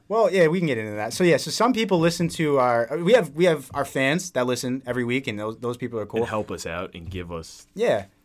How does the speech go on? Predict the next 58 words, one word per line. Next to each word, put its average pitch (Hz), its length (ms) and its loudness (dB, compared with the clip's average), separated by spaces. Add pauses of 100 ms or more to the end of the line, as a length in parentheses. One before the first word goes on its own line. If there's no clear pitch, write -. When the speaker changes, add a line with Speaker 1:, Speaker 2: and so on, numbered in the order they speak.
(380)
Speaker 1:
They 135 120 -2
tell 151 160 4
their 147 80 2
friends 127 260 -2
about 127 300 4
it, 127 200 2
and 110 380 -4
they're 123 180 4
awesome. 117 380 0
They're 113 100 -2
friends 127 220 -2
of 117 40 -8
the 117 60 -10
podcast. 104 400 -4
We 113 80 -8
love 98 140 -6
you 92 80 -12
guys. 98 240 -4 (220)
And 131 100 -2
then 139 80 2
there's 135 100 2
other 185 200 6
people, 131 280 -2
which 123 160 0
we've 120 180 -2
heard 131 220 4
of, 110 180 2 (120)
which 226 160 2
we 262 100 6
knew 226 160 8
we 226 100 6
were 180 100 6
gonna 151 180 4
get 127 380 2
when 123 120 -4
we 127 80 0
started 123 380 -2
this, 170 220 0 (280)
was 135 380 4
we 156 80 0
were 175 60 2
gonna 190 120 4
have 196 120 0
haters. 147 340 4 (300)
And 151 180 4
we 180 60 4
don't 226 120 4
have 185 120 4
a 143 60 2
whole 185 300 6
lot, 117 340 2 (120)
and 135 320 0
they 143 60 4
don't 170 100 4
really 151 200 4
mean 147 200 2
too 143 160 -6
much, 107 320 -4